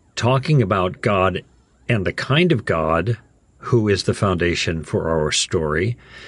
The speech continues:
um, there are different characterizations of God, but God is spirit. Uh, he's made a world that is both material and immaterial. Therefore, um, things like, um, minds and,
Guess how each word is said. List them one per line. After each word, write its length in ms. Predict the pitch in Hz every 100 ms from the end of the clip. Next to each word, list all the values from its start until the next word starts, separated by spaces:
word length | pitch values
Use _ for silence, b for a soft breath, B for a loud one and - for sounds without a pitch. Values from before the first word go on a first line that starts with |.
| B B -
um, 380 | 95 90 92
there 100 | 95
are 40 | 92
different 400 | 90 - 95 -
characterizations 920 | 95 85 90 80 82 120 143 82 80
of 120 | 80
God, 420 | 82 80 85 98
but 160 | 95 -
God 220 | 98 92
is 320 | 90 82 - - 117
spirit. 640 | - - 117 90 139 151 _ B B B B B B B -
Uh, 260 | 110 98 95
he's 260 | 104 107 90
made 220 | 101 92
a 40 |
world 520 | 90 98 98 95 95 92
that 320 | 92 87 80
is 380 | 95 82 - - b b b -
both 260 | 98 -
material 600 | 95 - 117 110 113 113 -
and 160 | 98
immaterial. 720 | - 110 117 120 117 104 151
Therefore, 880 | 110 98 92 - 95 90 87 85 - B B B B -
um, 400 | 87 87 90 90
things 420 | - 98 92 -
like, 420 | 87 85 85 - - _ -
um, 520 | 95 85 87 85 - - -
minds 580 | 92 90 95 107 104
and, 320 | 87 85 78